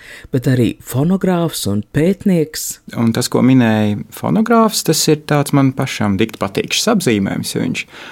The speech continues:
Speaker 2: dod, man liekas, arī tādu diezgan lielu brīvību, kā, kā Dana minēja savā gadījumā par stāstā par brīvo improvizāciju. Tikpat ļoti brīva ir arī fonogrāfa, jo es alaži mēdzu piesaukt fotogrāfiju šajā gadījumā.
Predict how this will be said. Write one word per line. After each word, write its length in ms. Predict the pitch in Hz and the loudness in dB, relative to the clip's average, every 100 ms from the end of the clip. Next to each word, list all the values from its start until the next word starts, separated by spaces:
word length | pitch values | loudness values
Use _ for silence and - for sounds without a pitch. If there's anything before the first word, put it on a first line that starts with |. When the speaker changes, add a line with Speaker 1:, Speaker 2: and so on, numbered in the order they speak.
| - | -12
Speaker 2:
dod, 380 | - 117 120 92 | -4 2 2 0
man 140 | 101 110 | 0 0
liekas, 460 | 104 98 92 - | 0 -2 -4 -2
arī 160 | - 101 | -2 -2
tādu 300 | 92 98 92 | -2 -2 0
diezgan 280 | 135 120 104 | 2 2 2
lielu 240 | 113 113 | 4 2
brīvību, 600 | 90 92 107 113 76 - | 2 0 0 -2 -4 -8
kā, 220 | - 80 - - - | -10 -8 -10 -18 -8
kā 220 | - 92 | -4 -2
Dana 280 | 107 98 95 | -2 0 0
minēja 380 | 107 98 85 | 0 0 -4
savā 300 | - 101 92 82 | -6 -4 -4 -4
gadījumā 560 | 104 - - - - - | -4 -6 -6 -8 -10 -12
par 220 | - 98 - _ _ - | -12 -14 -16 _ _ -12
stāstā 420 | - 104 - 110 | -4 -4 -4 -10
par 180 | - 95 | -10 -4
brīvo 380 | 92 117 120 87 | 0 0 0 -2
improvizāciju. 920 | 127 190 220 185 175 170 175 160 151 - - - | -4 0 0 2 0 -2 -2 -2 -4 -8 -20 -6
Tikpat 500 | 123 - 147 151 - - | -4 0 -2 -2 -8 -2
ļoti 300 | 107 101 90 | 0 0 2
brīva 360 | 101 143 170 | 2 4 4
ir 120 | 160 | 4
arī 180 | 151 139 135 | 4 4 4
fonogrāfa, 720 | 127 175 156 107 95 80 - - | 2 0 2 2 -2 -6 -8 -8
jo 220 | 101 95 95 | -6 -6 -8
es 220 | - 101 - | -10 -8 -8
alaži 640 | - 107 110 120 110 - | -8 -2 0 2 0 -4
mēdzu 340 | - 104 104 - | -4 -2 -4 -2
piesaukt 440 | 123 - 101 - | 0 0 -2 -4
fotogrāfiju 760 | - 208 233 196 196 185 165 151 | -6 0 2 4 2 2 0 0
šajā 220 | - 151 | 2 0
gadījumā. 480 | 147 147 135 123 120 | 2 0 0 2 0